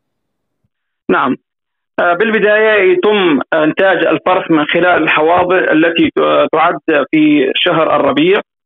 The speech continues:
في أشهر الربيع بنيسان يعني بالتحديد،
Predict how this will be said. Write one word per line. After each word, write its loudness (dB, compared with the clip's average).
في 0
أشهر 0
الربيع 0
بنيسان 0
يعني 0
بالتحديد، -2